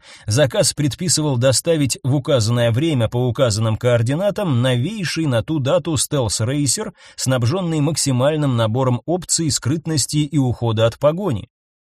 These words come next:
Покинув тысячелетний сокол вдвое беднее, чем был, но всё ещё материально независимым человеком, Одиссей направился на планету Харрот.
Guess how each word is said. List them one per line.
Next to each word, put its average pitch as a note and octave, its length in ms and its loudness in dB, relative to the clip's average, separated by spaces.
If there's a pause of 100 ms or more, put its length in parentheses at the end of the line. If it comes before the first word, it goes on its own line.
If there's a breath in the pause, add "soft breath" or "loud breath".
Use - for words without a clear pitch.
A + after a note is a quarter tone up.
(260)
Покинув F#3 640 0
тысячелетний D#3 760 0
сокол D#3+ 420 0
вдвое C#3+ 420 2
беднее, C#3 580 0
чем A2 280 -2
был, C3+ 340 0
но G2+ 140 -4
всё B2+ 200 -4
ещё B2 280 -2
материально A#2 520 0
независимым A2+ 680 0
человеком, E3 640 0 (220 loud breath)
Одиссей C#3 460 0
направился E3 640 0
на B2+ 120 0
планету A#2+ 600 0
Харрот. A#2+ 640 0